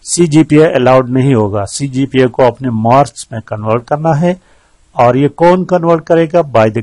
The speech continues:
controller of examination of the concerned university।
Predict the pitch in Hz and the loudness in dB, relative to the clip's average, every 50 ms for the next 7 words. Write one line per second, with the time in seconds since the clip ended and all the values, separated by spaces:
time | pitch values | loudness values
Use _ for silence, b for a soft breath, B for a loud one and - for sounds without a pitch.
0 | - - 120 113 - - 143 139 135 139 135 139 139 147 - _ - 123 113 - | -6 -6 -6 -6 -6 -2 0 0 2 2 2 0 0 -2 -4 _ -4 -4 -2 -2
1 | - 120 104 104 110 123 123 127 127 131 135 127 110 - - 120 95 87 92 104 | -4 -6 -6 -4 -4 -2 0 0 0 2 2 0 0 -2 -8 -12 -14 -14 -16 -20
2 | _ _ _ _ _ _ - 107 104 107 120 113 - - 127 117 117 110 - - | _ _ _ _ _ _ -8 -8 -6 -6 -8 -10 -6 -4 -4 -4 -4 -4 -6 -4
3 | - 160 147 147 147 147 123 110 107 107 117 110 110 110 110 117 120 120 - - | -2 0 2 2 2 0 -2 -4 -4 -4 -2 0 0 0 2 2 0 0 -2 -4
4 | - 117 107 - 117 110 101 95 | -6 -6 -6 -6 -6 -6 -6 -8